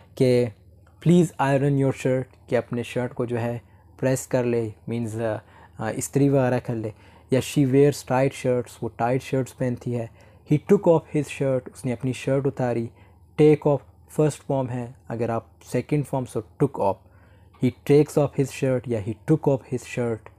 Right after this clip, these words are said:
उसके बाद जो हमारे पास वर्ड है वो है टी शर्ट। टी शर्ट को उर्दू में भी टी शर्ट ही कहते हैं। और इसमें क्या होता है, ये जो स्लीव्स होते हैं, मीन्स, अ, इसके हाफ स्लीव्स होते हैं। और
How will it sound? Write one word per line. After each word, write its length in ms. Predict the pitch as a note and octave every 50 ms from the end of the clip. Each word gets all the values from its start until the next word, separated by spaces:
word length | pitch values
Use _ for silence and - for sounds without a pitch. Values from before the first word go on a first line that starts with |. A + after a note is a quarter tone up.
| - - - _ _ - - - - - - - - - _ _ _ _ _ - - _ _ _ - - _ - - _ - - _ - -
उसके 200 | E3 D3+ - F#3+
बाद 180 | E3+ F3+ F3 E3
जो 80 | F3
हमारे 220 | E3+ E3 D#3+ D#3+ E3
पास 280 | - D#3 D3+ D3 - -
वर्ड 140 | D3 D3 C#3+
है 60 | C#3
वो 140 | C3 C3+ C3+
है 120 | B2+ C3+
टी 460 | C3 - - - - C#3 C3 C#3 C3 - - _ -
शर्ट। 400 | - - - C#3 A#2 G2+ F#2+ - - _ _ - -
टी 160 | C#3+ C#3+ D3
शर्ट 260 | - - D#3+ D#3 D3+
को 140 | - - D3+
उर्दू 240 | D3 C3+ C3 C#3+ C#3+
में 140 | D3 C#3+ C#3
भी 80 | C#3+
टी 180 | - - C#3 C3+
शर्ट 320 | - - C#3 C#3 C3 C#3+
ही 60 | C#3+
कहते 300 | C3+ C#3 C3 B2 - B2+
हैं। 180 | B2 B2+ A#2+ - - - - - - - -
और 120 | C3+ C#3+ D#3
इसमें 220 | - - E3+ E3
क्या 160 | E3 - E3+
होता 220 | E3+ E3+ E3 - D#3+
है, 160 | D3+ D3 C#3
ये 100 | C3 B2
जो 120 | B2 C3
स्लीव्स 380 | A#2+ - - D3 C#3+ D3 D3+ C#3+
होते 180 | C#3 - D3
हैं, 100 | C#3+ C3+ - - _ _ -
मीन्स, 320 | C3 C#3 C#3 C3+ B2 - C3
अ, 160 | A#2+ A#2 - -
इसके 220 | - - - - B2+
हाफ 320 | G#2+ G#2+ A2+ B2 C3+ -
स्लीव्स 320 | - - C#3+ C3+ C3 A#2+ C3
होते 240 | B2+ - - B2+
हैं। 180 | A#2+ A#2+ A2+ - _ - - - - - - _ -
और 460 | A2+ A2+ A2+ A2+ A2+ A#2 A2+ A#2+